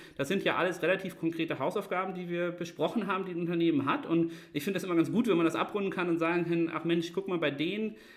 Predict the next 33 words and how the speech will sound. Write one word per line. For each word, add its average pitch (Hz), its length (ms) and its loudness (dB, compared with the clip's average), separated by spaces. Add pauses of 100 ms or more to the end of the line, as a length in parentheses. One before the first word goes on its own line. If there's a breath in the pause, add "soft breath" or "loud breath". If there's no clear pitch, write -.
(120)
da 156 240 6
merkt 180 400 2
man, 165 100 2
da 160 80 2
gibt's 170 180 -8
den 147 160 0
Willen 180 220 2
zur - 140 -6
Veränderung, 180 640 -2
ähm, 143 220 0
da 143 100 0
werden 160 180 0
solche 143 300 -2
Aspekte 165 400 -4
schon 151 220 -2
bedacht 139 360 -4
und 147 120 0
mit 143 100 0
umgesetzt 175 640 -2
und, 147 320 0 (380 loud breath)
ähm, 147 240 4
da 143 100 2
kann 160 140 -4
man 156 120 0
mal 147 120 2
durchaus 147 320 -2
ein 151 60 2
bisschen 139 260 2
luschern“, 123 320 2
ne? 170 80 2
Und 165 100 0
ich, - 100 -4
äh, 143 300 -2